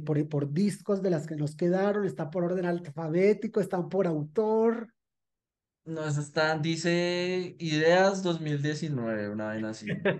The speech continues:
Speaker 2: De
Speaker 1: <laughs>
Speaker 2: ahí un chorrero, y siempre les ponemos nombres a todas las canciones.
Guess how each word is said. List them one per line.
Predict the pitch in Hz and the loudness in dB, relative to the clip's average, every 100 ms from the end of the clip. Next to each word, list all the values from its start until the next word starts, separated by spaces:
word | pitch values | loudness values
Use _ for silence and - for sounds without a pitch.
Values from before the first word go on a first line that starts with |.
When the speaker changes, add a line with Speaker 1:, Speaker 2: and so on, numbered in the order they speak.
| 190 - | 0 0
Speaker 2:
De | 185 127 | 0 2
Speaker 1:
<laughs> | |
Speaker 2:
ahí | 120 120 120 123 | 0 0 -4 -4
un | 170 180 | -4 -2
chorrero, | 185 185 180 175 170 | 2 4 6 6 4
y | 131 | 0
siempre | 156 151 165 | -2 2 2
les | 170 | 2
ponemos | 196 165 147 151 151 | 0 -2 0 -2 -4
nombres | 156 156 156 156 156 | -4 -4 -2 -2 -2
a | 165 165 | -4 -2
todas | 131 | -2
las | 127 | -2
canciones. | 139 139 139 117 190 - - | -4 -4 -4 -6 -6 -10 -18